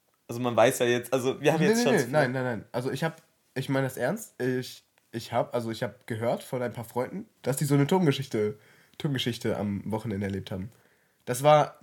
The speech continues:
Speaker 2: übrigens, nachdem wir, ähm, wann war das? War das Freitag?
Speaker 1: Kann man dafür eigentlich belangt werden? Also,
Speaker 2: Im
Speaker 1: stell dir mal
Speaker 2: Nachhinein
Speaker 1: vor,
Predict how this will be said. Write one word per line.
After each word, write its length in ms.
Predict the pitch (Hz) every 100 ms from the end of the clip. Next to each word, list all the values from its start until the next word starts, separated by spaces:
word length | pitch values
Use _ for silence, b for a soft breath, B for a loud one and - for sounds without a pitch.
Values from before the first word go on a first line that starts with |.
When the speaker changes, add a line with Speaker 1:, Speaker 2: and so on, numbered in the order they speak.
| -
Speaker 2:
übrigens, 400 | 151 139 135 143
nachdem 380 | 123 147 139
wir, 280 | 131 127 120
ähm, 260 | 110 113 104 -
wann 140 | 101
war 80 | 98
das? 120 | 110 -
War 60 |
das 100 | 120
Freitag? 340 | - 117 185 226 _ _ _ _ _ _ _ b b b b b _ _
Speaker 1:
Kann 140 | - 113
man 140 | 127
dafür 320 | 131 123 117 107
eigentlich 260 | 120 123
belangt 480 | - 101 95 107 -
werden? 400 | 113 120 131 165
Also, 260 | - 120 131 - B B
Speaker 2:
Im 140 | 120
Speaker 1:
stell 220 | 123 131
dir 60 | 143
mal 100 | 151
Speaker 2:
Nachhinein 240 | 143 156
Speaker 1:
vor, 400 | 151 143 175 202